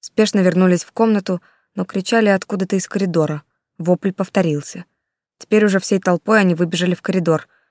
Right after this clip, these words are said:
Максим влетел в комнату напротив. Орал Ник. Точнее, уже не орал, а лишь скулил, зажимая нос и перемежая нытьё забористыми матюками. Ворот рубашки и жилет были залиты кровью.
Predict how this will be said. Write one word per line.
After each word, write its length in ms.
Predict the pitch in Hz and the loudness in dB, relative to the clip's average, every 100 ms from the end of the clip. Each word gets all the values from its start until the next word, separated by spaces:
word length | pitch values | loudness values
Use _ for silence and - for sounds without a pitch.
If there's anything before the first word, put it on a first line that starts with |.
| _ | _
Максим 340 | 190 180 196 180 | -8 -4 0 2
влетел 300 | 170 170 170 | 2 2 -2
в 80 | - | -2
комнату 400 | 180 175 175 170 | 0 0 0 -2
напротив. 600 | 175 - 156 - 175 _ _ _ | -2 -2 -2 -4 -10 _ _ _
Орал 360 | - 170 170 190 | -4 0 2 2
Ник. 420 | 160 127 - - _ _ _ _ - | 0 -2 -10 -20 _ _ _ _ -12
Точнее, 360 | - 185 180 | -6 2 4
уже 200 | 170 170 | 4 2
не 100 | 170 | 4
орал, 400 | 170 170 180 170 - _ _ | 4 4 2 0 -4 _ _
а 100 | 185 | 0
лишь 200 | 175 165 | 0 0
скулил, 500 | - - 185 147 135 _ - | -4 -2 0 2 -2 _ -6
зажимая 440 | 160 151 156 151 | -2 0 0 0
нос 280 | 151 185 - | 0 -2 -4
и 60 | 151 | -4
перемежая 500 | 165 151 151 156 151 | 0 0 0 0 0
нытьё 360 | 151 - 180 | -2 -2 0
забористыми 600 | 160 147 160 156 - 165 | 0 0 2 0 0 -2
матюками. 640 | 160 156 170 - 143 143 - _ _ _ _ _ 190 | 0 -2 -6 -6 -6 -6 -12 _ _ _ _ _ 0
Ворот 360 | 196 220 220 | 4 6 6
рубашки 460 | 214 185 220 - 208 | 4 2 2 0 0
и 80 | 185 | 2
жилет 340 | 180 185 190 | 2 2 0
были 260 | 165 180 175 | 0 2 2
залиты 400 | 180 185 180 - | 2 2 0 -4
кровью. 500 | - 160 135 139 | -2 -2 -2 -10